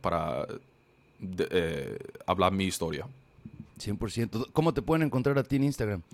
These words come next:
Speaker 1: Todo en plural. Instagram, TikTok, um, plural.
Speaker 2: Fantastic.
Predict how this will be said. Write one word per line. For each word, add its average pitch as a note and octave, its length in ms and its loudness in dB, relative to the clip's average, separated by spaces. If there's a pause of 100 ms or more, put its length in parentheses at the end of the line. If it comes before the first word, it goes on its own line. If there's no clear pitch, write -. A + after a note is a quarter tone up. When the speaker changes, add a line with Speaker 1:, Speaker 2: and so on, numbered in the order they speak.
(680)
Speaker 1:
Todo E3+ 260 12
en C#3 100 6
plural. A#2+ 520 10
Instagram, A2+ 640 4
TikTok, B2 600 6 (420)
um, F2+ 420 2 (140)
plural. G2+ 440 6 (580)
Speaker 2:
Fantastic. E2 800 -4